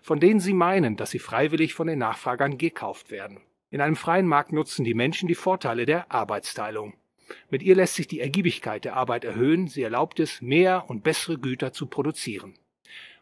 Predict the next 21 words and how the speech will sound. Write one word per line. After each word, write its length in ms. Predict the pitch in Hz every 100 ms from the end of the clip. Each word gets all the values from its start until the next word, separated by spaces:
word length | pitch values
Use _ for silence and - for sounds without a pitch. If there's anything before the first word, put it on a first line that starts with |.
| -
Unternehmen 480 | 151 151 175 175
formieren 440 | - 123 127 156 165
sich 280 | 156 165 -
und 160 | 123
machen 220 | 131 170
sich 140 | 156 120
daran, 300 | 156 147 147
solche 320 | 160 196 165
Güter 240 | 151 160
und 140 | 123 117
Dienste 500 | 160 - - 151 -
zu 160 | -
erzeugen 480 | 131 123 147 139 143
und 140 | 139 117
anzubieten, 560 | 147 - 131 139 143
die 100 | 139
die 80 | 165
Kunden 320 | - 139 143
zu 140 | 139 -
kaufen 500 | - 156 - 110 98
wünschen. 400 | 98 - -